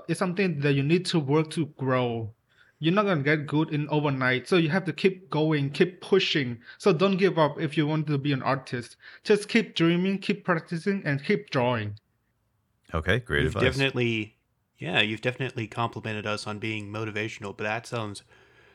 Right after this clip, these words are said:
Speaker 3: that sounded really motivational, what you just said.
Speaker 1: <laughs> Yeah.
Speaker 3: So, uh, thank you so much for being on this episode of the podcast. Can you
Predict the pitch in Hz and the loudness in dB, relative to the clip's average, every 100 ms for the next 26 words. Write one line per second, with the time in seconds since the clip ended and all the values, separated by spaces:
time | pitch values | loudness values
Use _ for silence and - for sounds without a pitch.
0 | - 139 139 151 117 110 139 135 120 120 | -4 -4 -2 -2 -2 0 2 4 2 0
1 | 110 123 - 98 101 107 107 107 101 107 | -2 -4 -4 -6 -6 -6 -6 -6 -6 -6
2 | 110 95 - - 113 120 - - 151 123 | -8 -8 -16 -14 -10 -10 -8 -8 -6 -6
3 | 127 - _ _ _ - - - 170 - | -8 -14 _ _ _ -20 -18 -6 -6 -6
4 | _ _ _ _ - - 101 101 - _ | _ _ _ _ -14 -8 -8 -8 -12 _
5 | _ _ - 107 90 - - 151 147 139 | _ _ -6 -2 -2 -6 -4 -4 -4 -4
6 | 147 139 - 110 - _ 120 117 117 113 | 0 -2 -2 -6 -6 _ 0 0 0 -2
7 | 110 104 - 107 113 127 120 107 - 113 | -4 -6 -8 -8 -4 -2 0 -2 -4 -4
8 | 123 123 156 156 - - _ - _ _ | -2 -4 -6 -6 -10 -20 _ -20 _ _
9 | 139 131 147 143 139 135 135 | -4 0 2 2 2 2 0